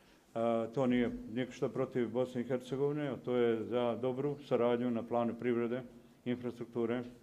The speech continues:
obrazovanja, kulture, sporta, nauke i svega onoga što predstavlja, e, normalnu komunikaciju među zajednicama, državama i narodima.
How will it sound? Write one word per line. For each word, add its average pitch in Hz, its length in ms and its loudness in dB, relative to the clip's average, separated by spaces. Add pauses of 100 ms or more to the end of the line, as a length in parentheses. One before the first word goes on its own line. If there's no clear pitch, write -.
(160)
obrazovanja, 117 640 0 (240)
kulture, 117 480 -2 (520)
sporta, 127 560 2 (400)
nauke 120 580 2 (520)
i 117 60 -6
svega 143 280 4
onoga 127 400 4
što 123 280 -2
predstavlja, 120 600 2 (480)
e, 120 160 4
normalnu 120 460 2
komunikaciju 113 600 -2
među 110 300 -4
zajednicama, 127 640 0
državama 117 460 0
i 113 40 -2
narodima. 110 360 -6